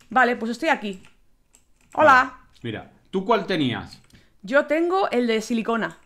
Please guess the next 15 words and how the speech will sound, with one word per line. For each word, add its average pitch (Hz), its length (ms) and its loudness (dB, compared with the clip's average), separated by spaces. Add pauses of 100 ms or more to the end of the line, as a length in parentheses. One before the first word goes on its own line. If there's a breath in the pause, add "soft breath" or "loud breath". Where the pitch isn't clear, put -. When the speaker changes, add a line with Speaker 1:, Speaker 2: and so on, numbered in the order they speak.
(580)
Speaker 2:
Vale, 107 220 -6
pues 113 160 -8
te 113 100 -8
doy, 113 200 -6
mira, 98 320 -12
el 110 160 -10
de 113 80 -8
ingeniería, 151 800 -8 (680)
el 110 420 -10
de 117 1400 -10
circuito 156 720 -8
y 147 140 -4
el 113 220 -8
de 107 100 -12
lógica. 113 380 -12